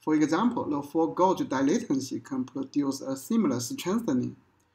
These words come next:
and the thermal pressurization can produce a strong weakening at seismic slip rates.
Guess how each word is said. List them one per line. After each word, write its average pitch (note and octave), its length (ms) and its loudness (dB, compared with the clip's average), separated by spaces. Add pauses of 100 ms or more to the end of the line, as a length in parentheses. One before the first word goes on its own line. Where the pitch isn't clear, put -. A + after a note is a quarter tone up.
(340)
and D3 180 4
the C#3+ 80 0
thermal G#3+ 420 4
pressurization C3+ 960 0
can C3 160 -6
produce C3+ 480 -4
a B2+ 100 -8
strong C#3+ 460 -2
weakening C#3+ 560 0
at B2+ 140 -14
seismic C#3 460 -6
slip C#3+ 380 -4
rates. C#3+ 380 -4